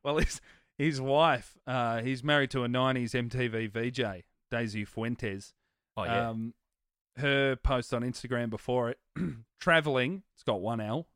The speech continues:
Speaker 1: Seppo.
Speaker 2: Yeah. <laughs>
Speaker 1: Uh, "The world <laughs> with someone you love is an amazing experience. It's so important to learn about other cultures and find out how other people live."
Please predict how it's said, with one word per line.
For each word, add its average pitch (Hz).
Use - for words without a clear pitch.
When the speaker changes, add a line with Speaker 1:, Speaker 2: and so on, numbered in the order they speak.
Speaker 1:
Seppo. 117
Speaker 2:
Yeah. 330
<laughs> -
Speaker 1:
Uh, 120
"The 143
world 151
<laughs> -
with 139
someone 175
you 139
love 139
is 135
an 135
amazing 131
experience. 117
It's -
so 151
important 139
to 131
learn 131
about 123
other 131
cultures 127
and 123
find 131
out 123
how 123
other 123
people 120
live." 127